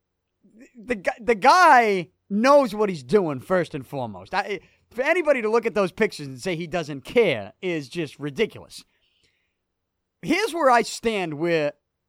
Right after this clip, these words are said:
with Bill Belichick. As of two thousand nineteen, and this take that I'm gonna give you is like a,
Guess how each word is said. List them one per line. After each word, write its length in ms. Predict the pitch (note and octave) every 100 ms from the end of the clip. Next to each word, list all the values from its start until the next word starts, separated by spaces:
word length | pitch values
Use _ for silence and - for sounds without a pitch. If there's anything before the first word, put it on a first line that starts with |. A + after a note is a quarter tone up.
| _
with 240 | F3+ G3+ -
Bill 160 | G#3
Belichick. 640 | D3 D3+ A#2 - F#2 - _ _ _ _ _ _ _ _ -
As 220 | A#3+ G3+
of 120 | G#3+
two 280 | - E4+ E4
thousand 500 | D4+ C4+ B3 A3+ G#3
nineteen, 640 | G#3+ G#3 F#3 - D#3 G2+ - - - _ - _
and 240 | G#3+ A3 A#3+
this 220 | D4+ -
take 460 | - C4 A3 -
that 140 | G#3 G3
I'm 100 | G3
gonna 160 | G3+
give 240 | D#3 C4 F#3
you 120 | B2+
is 220 | A#2+ C3+
like 180 | F#3 D#3+
a, 200 | C#3